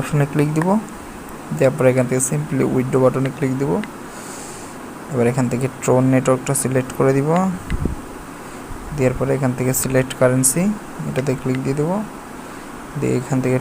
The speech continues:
ট্রোন নেটওয়ার্ক, নেওয়ার পরে এখান থেকে এই যে নেটওয়ার্ক ট্রোন, এখানে বলতেছে, বলতেছে ট্রোন নেটওয়ার্কে আমাদের উইথড্র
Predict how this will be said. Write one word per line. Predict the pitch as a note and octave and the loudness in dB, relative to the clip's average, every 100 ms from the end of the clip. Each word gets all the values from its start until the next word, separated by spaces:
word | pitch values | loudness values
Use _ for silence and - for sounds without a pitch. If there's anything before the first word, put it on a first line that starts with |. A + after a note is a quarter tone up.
| - | 2
ট্রোন | C3 B2+ B2+ | 4 6 6
নেটওয়ার্ক, | B2 B2 C#3+ E3+ - - - - - - - - - - - - - - - - - - - D3 | 2 4 4 4 0 -8 -8 -10 -10 -12 -12 -12 -12 -12 -12 -12 -14 -14 -14 -14 -16 -16 -12 -2
নেওয়ার | B2+ B2 B2+ | 0 0 2
পরে | B2+ C#3 | 2 2
এখান | C3+ B2+ | 2 0
থেকে | B2+ B2+ B2 | 0 0 0
এই | |
যে | B2 B2 | 0 0
নেটওয়ার্ক | A#2+ B2+ A#2+ - | 0 0 -2 -2
ট্রোন, | C#3 D3+ F3+ F#3+ - - - - - - - - - - - D3+ | 2 4 2 -4 -12 -12 -14 -14 -14 -14 -14 -14 -14 -14 -10 0
এখানে | C3 B2+ C3 | 4 4 6
বলতেছে, | B2+ B2+ C#3 - D#3+ F3+ - - - - - - - - - - - - - - - - C3+ | 4 4 0 2 4 2 -2 -14 -14 -14 -14 -14 -12 -12 -12 -14 -14 -14 -14 -14 -14 -8 -2
বলতেছে | C3 C#3+ C3+ C#3+ - | -2 -2 0 0 0
ট্রোন | - C3+ C#3 | 2 4 6
নেটওয়ার্কে | C#3 C#3 C#3 C#3 D3+ C#3 | 2 4 2 4 2 2
আমাদের | C3+ C#3 E3 - - - - - - - - - - - - - C#3 | 2 2 0 0 -14 -14 -14 -14 -14 -14 -14 -14 -14 -14 -14 -8 0
উইথড্র | C3 C3+ | 0 2